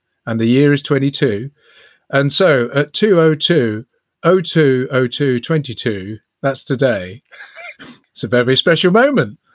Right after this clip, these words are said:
It's one of those moments which could be, it could foretell something. But better than that is the fact, and this is 'cause I like patterns and numbers, is later in the month,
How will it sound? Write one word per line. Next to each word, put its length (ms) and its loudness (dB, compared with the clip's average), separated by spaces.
It's 180 -10
one 140 0
of 60 -2
those 440 0
moments 520 2
which 220 -4
could 220 -2
be, 380 0
it 160 -14
could 240 -2
foretell 680 2
something. 560 -8
But 240 -2
better 280 2
than 240 0
that 320 0
is 240 0
the 100 4
fact, 360 -2
and 140 -10
this 140 -10
is 100 -10
'cause 160 -2
I 60 2
like 240 -2
patterns 560 -4
and 160 -6
numbers, 520 -2
is 500 2
later 460 2
in 80 2
the 80 0
month, 300 -6